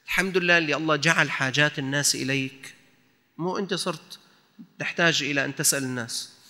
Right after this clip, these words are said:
الحمد لله الذي الناس ظنت أنك من أهل الخير.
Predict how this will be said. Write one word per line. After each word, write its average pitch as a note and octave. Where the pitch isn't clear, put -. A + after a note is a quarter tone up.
الحمد G#3
لله G3
الذي F3
الناس F3
ظنت F#3+
أنك E3
من C#3+
أهل C3+
الخير. A2+